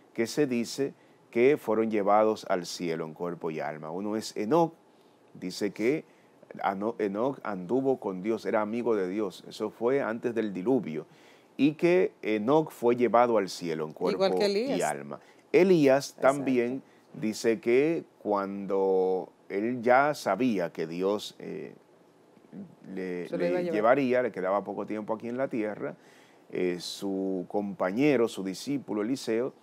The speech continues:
Speaker 1: no se apartaba de él, y él quería estar solo para que Dios se lo llevara.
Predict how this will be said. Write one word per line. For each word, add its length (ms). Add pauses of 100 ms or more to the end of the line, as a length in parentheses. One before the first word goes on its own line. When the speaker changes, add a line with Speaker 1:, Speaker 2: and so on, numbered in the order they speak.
(440)
Speaker 1:
no 200
se 100
apartaba 500
de 140
él, 160 (540)
y 160
él 100
quería 240
estar 260
solo 340
para 260
que 120
Dios 220
se 80
lo 80
llevara. 420